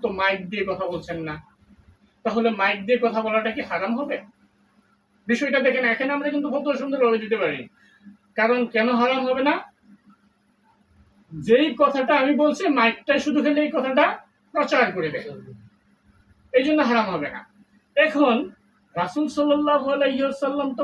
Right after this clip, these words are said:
কখনো ওই ঘোড়ার গাড়ি বা ঘোড়া বা এই, এই, এই সমস্ত গাড়ি ছাড়া আর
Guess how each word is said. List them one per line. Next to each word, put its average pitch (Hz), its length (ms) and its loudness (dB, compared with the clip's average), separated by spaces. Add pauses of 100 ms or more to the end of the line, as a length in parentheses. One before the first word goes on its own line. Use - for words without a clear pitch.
(140)
কখনো 269 420 -2 (440)
ওই 220 280 2 (960)
ঘোড়ার 240 320 2 (120)
গাড়ি 233 260 4
বা 226 140 4
ঘোড়া 214 540 0
বা 214 160 4 (480)
এই, 208 240 -2 (200)
এই, 220 180 -8 (440)
এই 285 120 0
সমস্ত 254 420 -6 (160)
গাড়ি 226 200 2
ছাড়া 233 320 2 (360)
আর 233 120 -2